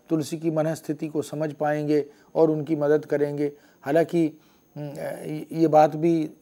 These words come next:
तुलसी ने इसमें इंगित की है, संकेत किया है कि राजा राम तो अंतर्यामी हैं, वो पूरे सृष्टि के नियामक हैं और वो सब कुछ जानते भी हैं कि ये इस तरह का पत्र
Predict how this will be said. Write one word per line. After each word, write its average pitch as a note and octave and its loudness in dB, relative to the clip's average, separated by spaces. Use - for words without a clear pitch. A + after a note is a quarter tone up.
तुलसी D3 -2
ने D#3+ -2
इसमें D3 -4
इंगित D3+ 0
की F3 0
है, E3 4
संकेत D3 -6
किया E3 6
है D3 4
कि D#3+ 2
राजा D3 6
राम D#3 2
तो E3+ -2
अंतर्यामी D#3+ 2
हैं, E3 -2
वो C#3+ -2
पूरे D3+ 2
सृष्टि D3+ -6
के E3 0
नियामक D3+ 0
हैं D#3+ -2
और G3+ 6
वो A3 2
सब G3 2
कुछ B3+ 0
जानते F3+ 8
भी F#3+ 0
हैं A2+ -8
कि F#3+ 2
ये F#3 6
इस F3+ 0
तरह F3+ 0
का F3 0
पत्र E3 0